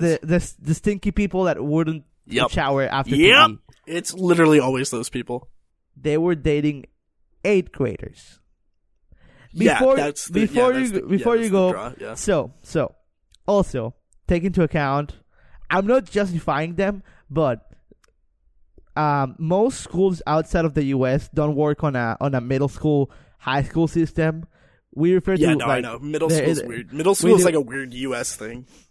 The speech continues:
Speaker 2: Yeah, we do, we do secondary school, which is, um,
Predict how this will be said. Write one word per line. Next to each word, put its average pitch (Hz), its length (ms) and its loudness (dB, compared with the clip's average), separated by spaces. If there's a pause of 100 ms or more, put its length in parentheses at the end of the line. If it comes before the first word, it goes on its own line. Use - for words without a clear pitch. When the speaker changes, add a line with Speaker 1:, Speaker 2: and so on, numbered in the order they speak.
(260)
Speaker 2:
Yeah, 165 220 0
we 175 140 2
do, 180 180 2
we 180 140 2
do 185 120 2
secondary 147 680 -2
school, 123 380 -2
which 127 220 -2
is, 143 360 -2
um, 117 440 -2